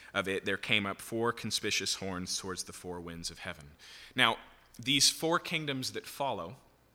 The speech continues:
uh, are not the direct descendants of Alexander. His sons were killed in a power grab after he, after he died. And what happened was nobody had rightful reign, but four of his generals,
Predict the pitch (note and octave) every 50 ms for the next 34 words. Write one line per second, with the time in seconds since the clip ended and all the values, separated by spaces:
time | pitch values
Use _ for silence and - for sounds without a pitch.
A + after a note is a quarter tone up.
0 | _ _ _ _ _ _ _ _ _ - - - - - - - - - G#2+ A2
1 | G#2+ G2+ F#2 - - A2+ B2 B2+ A#2+ A#2 B2 C#3 C#3 D3+ D3+ - - - B2+ A#2
2 | - A#2 A2 A2 A#2 B2 - - - A2 - - A2+ G#2 G#2 G2+ F#2+ F2+ F2+ -
3 | F2+ E2 E2+ E2+ E2+ E2 E2+ E2 - F2+ E2+ E2+ E2 D#2 D2 - - - C3 B2+
4 | - - - B2 A2 G#2 G2 G2+ G#2 F#2+ - - - - - - - - F2 E2+
5 | - - - - A#2 F2+ D2 C#2 - - - _ - - - - - - F#2 F2
6 | - - G#2 G2 F#2+ F2+ F2 E2 D2 C2+ C2+ - C2 D#2 D#2+ - - - D#2 C#2
7 | E2 D#2 D#2 D#2 - - - - - _ _ _ _ E2+ F2 F2 - - - E2+
8 | E2 D#2+ D#2+ F2+ F2+ F2 E2+ E2+ E2 - F#2 F#2+ G2 G#2 G2 - - C3+ C#3+ -
9 | C#3 A#2+ A2 G2+ G2 F#2+ - - - - - - A2 B2 C3+ D3 E3 D#3+ D3 C3
10 | A#2+ A2 G2+ A2+ G#2+ G2 G#2 G#2+ A2+ A2 B2 B2 - - - C#3+ C#3+ D3+ D#3 D3
11 | - - - _ _ _ _ _ - C3+ C3+ C#3 D3+ D#3+ D#3+ E3 - A#2+ A#2+ -
12 | - - - C#3 D3 C#3 C#3 C#3 - C3+ A2+ G#2+ - - A2+ G#2+ A2+ A#2 B2 C#3+
13 | F3 F3 - -